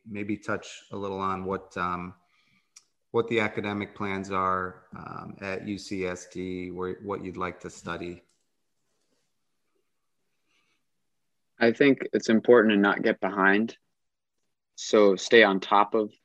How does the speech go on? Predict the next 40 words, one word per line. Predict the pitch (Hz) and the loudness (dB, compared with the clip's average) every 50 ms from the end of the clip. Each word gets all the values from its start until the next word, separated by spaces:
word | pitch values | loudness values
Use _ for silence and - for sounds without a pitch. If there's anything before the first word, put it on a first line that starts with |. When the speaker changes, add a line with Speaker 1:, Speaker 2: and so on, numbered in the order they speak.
| _ _ - | _ _ -2
Speaker 2:
the | 110 | 2
work | 104 107 107 110 - - | 4 4 4 4 4 2
that | 104 92 | 2 4
you | 98 104 | 4 4
have | 104 101 98 - | 2 0 -2 0
to | - 104 | -2 0
do. | 95 104 104 104 107 113 - _ _ _ _ _ _ _ _ _ _ _ _ _ _ _ | 2 4 4 4 4 2 -4 _ _ _ _ _ _ _ _ _ _ _ _ _ _ _
Um, | 101 98 101 95 90 90 92 95 95 _ _ _ _ _ _ _ _ _ _ _ _ _ _ _ _ _ _ _ _ _ | -2 -2 -2 -2 -2 -2 -4 -4 -6 _ _ _ _ _ _ _ _ _ _ _ _ _ _ _ _ _ _ _ _ _
sometimes, | - - 123 127 127 - 120 113 110 110 107 - - - - | -2 2 2 2 4 4 4 4 4 4 2 -2 -6 -12 -8
and | - - - - 85 104 117 110 | -6 -6 -6 -2 2 4 4 6
so | - - 110 | 8 8 8
you're | 107 110 117 | 8 8 8
just | 117 123 - - | 6 4 2 2
gonna | - 117 110 110 | 2 2 4 4
have | 110 110 - - | 2 2 2 2
to, | 110 98 - _ _ _ _ _ - | 0 0 0 _ _ _ _ _ -4
sometimes | - 156 175 175 151 139 120 117 | 0 2 4 6 6 6 6 6
you're | 113 107 | 6 6
gonna | 110 117 113 110 | 6 4 4 4
have | 110 107 104 104 | 4 6 6 6
a | 98 | 6
week | 98 107 110 107 - - | 6 6 6 6 4 2
where | - 92 92 | 0 2 2
you | 92 92 98 | 2 2 2
have | 104 101 101 90 | 2 0 0 0
a | 95 | -2
ton | - - - 98 | -6 -6 -6 -6
of | 98 95 | -6 -6
schoolwork | - - - 107 107 98 95 92 90 - - - _ - | -8 0 4 6 6 8 6 4 2 0 -6 -16 _ -6
and | 92 98 98 95 92 90 87 - _ _ _ _ _ _ _ _ _ _ _ _ _ _ | -4 -2 0 0 0 -2 -4 -8 _ _ _ _ _ _ _ _ _ _ _ _ _ _
you | 101 101 | 0 0
just | 92 98 95 - - | 2 0 -2 -2 -2
have | 107 101 - | -2 -2 0
to | - 95 92 - _ _ _ _ _ | 0 -2 -2 -2 _ _ _ _ _
stay | - - - 110 104 | -10 2 4 6 6
on | 98 98 95 | 6 6 4
top | 92 110 107 107 - | 4 4 4 4 4
of | 110 95 87 | 2 0 0
it | 92 90 - | 0 0 0
because | 95 90 - 98 92 82 - - | -4 0 2 0 0 0 -2 -10